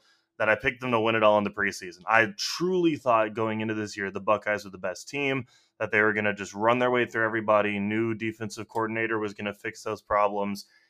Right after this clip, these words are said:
and it wasn't gonna be a problem for them. Uh, I, I thought they were gonna coast, they, and they almost did too. Um, but after they started the season with some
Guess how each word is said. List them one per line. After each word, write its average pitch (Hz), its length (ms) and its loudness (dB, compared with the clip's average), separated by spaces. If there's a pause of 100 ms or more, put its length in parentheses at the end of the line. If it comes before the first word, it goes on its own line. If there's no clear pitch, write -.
(120)
and 127 120 2
it 120 80 6
wasn't 117 300 4
gonna 107 140 2
be 101 120 0
a 98 80 0
problem 90 320 0
for 90 100 -14
them. 85 120 -20 (600)
Uh, 117 160 2
I, 123 220 6
I - 20 4
thought 120 200 2
they 113 60 0
were 101 100 -2
gonna 101 160 -2
coast, 90 340 -8
they, 107 200 -4
and 107 140 -6
they 104 60 4
almost 123 400 4
did 113 200 -4
too. 95 120 -12 (520)
Um, 98 480 0 (500)
but 127 120 6
after 190 240 6
they 233 100 2
started 208 300 0
the 180 80 -10
season 165 380 -2
with 139 120 -4
some 107 380 -6